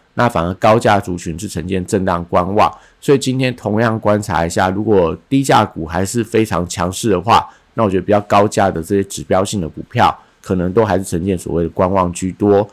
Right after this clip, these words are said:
那零零九二九的成分股，因为E T F规模正式突破八百七十亿元，所以相关成分股受惠到投信的买盘，最近还是有一些个股强势创高，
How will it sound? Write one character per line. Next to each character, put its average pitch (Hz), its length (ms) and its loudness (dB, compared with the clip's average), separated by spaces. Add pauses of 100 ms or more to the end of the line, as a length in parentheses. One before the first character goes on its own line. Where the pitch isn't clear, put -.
(600)
那 135 320 4
零 139 140 2
零 165 140 2
九 127 160 4
二 143 80 6
九 98 220 4
的 98 80 2
成 107 260 0
分 120 220 2
股， 90 180 -2
因 104 100 -2
为 113 120 2
E 110 100 -4
T 110 160 0
F 95 120 2
规 107 180 2
模 90 160 0
正 113 200 0
式 113 120 -6
突 95 180 -8
破 107 160 -2
八 110 240 0
百 78 160 -4
七 107 240 -4
十 95 280 -6 (120)
亿 127 160 0
元， 90 340 0 (320)
所 151 160 2
以 - 20 2
相 147 140 2
关 156 160 0
成 123 180 0
分 131 120 2
股 87 120 -6
受 113 180 2
惠 113 80 2
到 110 140 2
投 95 200 -2
信 101 160 -4
的 98 60 -2
买 76 200 -2
盘， 82 260 -2
最 117 140 -2
近 117 160 -4
还 95 100 -4
是 101 140 -4
有 87 80 2
一 85 40 -2
些 104 160 0
个 113 200 2
股 82 160 -6
强 82 240 -8
势 101 140 -8
创 87 320 -4
高， 101 340 0